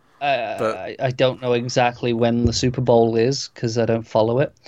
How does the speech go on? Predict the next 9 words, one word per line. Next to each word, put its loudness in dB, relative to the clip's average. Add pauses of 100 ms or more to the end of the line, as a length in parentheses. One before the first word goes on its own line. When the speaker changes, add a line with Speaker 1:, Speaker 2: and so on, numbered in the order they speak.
(260)
Speaker 1:
If -4
it's -2
before 2
or 6
after -2
this -4
will -4
go 2
public, -2